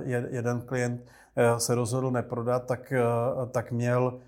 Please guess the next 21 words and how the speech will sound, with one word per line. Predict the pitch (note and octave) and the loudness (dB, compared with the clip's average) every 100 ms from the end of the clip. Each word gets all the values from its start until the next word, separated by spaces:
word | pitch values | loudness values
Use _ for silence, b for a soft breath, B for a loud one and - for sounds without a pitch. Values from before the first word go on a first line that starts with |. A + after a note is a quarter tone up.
| B _ | B _
eh, | A2+ A2+ A#2 | 2 4 4
měl | C3 A#2+ A#2 | 2 0 0
na | A#2 | -2
papíře | A#2 A#2+ B2+ A#2+ B2 | -4 -6 -6 -4 -2
vlastně | A#2 - C#3 | -4 -2 -2
dva, | A#2+ A2+ A2 G#2+ B2 C3+ | -4 -6 -4 8 8 8
de | A#2+ | 0
facto | A2 A#2+ - C3+ | -2 -4 0 0
dvě | A#2+ D#3 | 2 2
otázky, | D#3 - A#2 A2 - - A2+ | 0 0 2 0 -4 -8 -6
eh, | A2 C3 D#3 B B B A2 A2+ A2+ A2+ A2+ C3+ C3 A#2 | -6 -8 -14 B B B 4 6 6 6 4 2 2 0
eh, | |
kdy, | G#2 A#2+ A#2+ A#2+ A#2+ B2 C3+ | 0 -2 0 2 2 0 -4
které | - A#2+ A#2+ | -2 2 2
si | - D3 | 0 -2
kladl | - A2+ A2+ A#2 E3+ - _ - | 2 2 2 0 -2 -10 _ -8
a | |
položili | G#2 - - A2+ G#2+ A#2 B2+ | -8 -8 -4 -2 0 -2 -4
i | C3+ | -4
mně, | B2+ A#2+ G#2+ G#2 D#3 B B B | -2 -2 -2 -2 -6 B B B
eh, | A#2 | 6